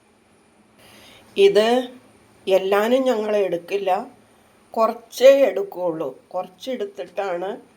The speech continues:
ആ, ഏ, ഏ, കപ്പ ചേർത്ത് വയ്ക്കുന്നത്. പിന്നെ കുറച്ച് കടല ചേർത്തോ അല്ലെങ്കിൽ അങ്ങനെ കുറേശ്ശെ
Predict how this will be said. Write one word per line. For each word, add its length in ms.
ആ, 100
ഏ, 20
ഏ, 40
കപ്പ 160
ചേർത്ത് 380
വയ്ക്കുന്നത്. 500
പിന്നെ 300
കുറച്ച് 420
കടല 260
ചേർത്തോ 380
അല്ലെങ്കിൽ 340
അങ്ങനെ 220
കുറേശ്ശെ 420